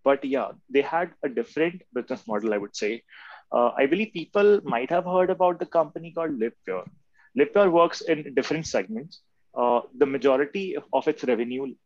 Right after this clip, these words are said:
eighty-five percent of it, comes from selling water purifiers. They also work in A Cs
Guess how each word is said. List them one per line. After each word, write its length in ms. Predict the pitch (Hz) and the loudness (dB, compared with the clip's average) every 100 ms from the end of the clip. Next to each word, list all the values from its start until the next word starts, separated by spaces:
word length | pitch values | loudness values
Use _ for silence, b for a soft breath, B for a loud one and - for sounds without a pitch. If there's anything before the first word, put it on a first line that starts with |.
| - | -4
eighty-five 380 | 139 165 180 165 | -2 2 2 0
percent 260 | 156 156 | -2 -2
of 180 | 147 143 | -4 -2
it, 160 | 139 139 _ _ | -2 -2 _ _
comes 240 | 139 147 - | -2 -2 -4
from 200 | - 139 | -8 -6
selling 380 | 139 131 147 113 | -2 -2 -2 -2
water 260 | 107 120 | -2 -2
purifiers. 680 | 139 135 143 151 160 233 - _ _ _ _ - | -2 -2 -2 -2 -2 -4 -10 _ _ _ _ -14
They 200 | 127 143 | 2 6
also 280 | 139 139 185 | 6 4 0
work 220 | 175 175 | 0 0
in 140 | 196 147 | -4 -6
A 160 | 139 | -10
Cs 320 | - 165 160 | -8 -12 -10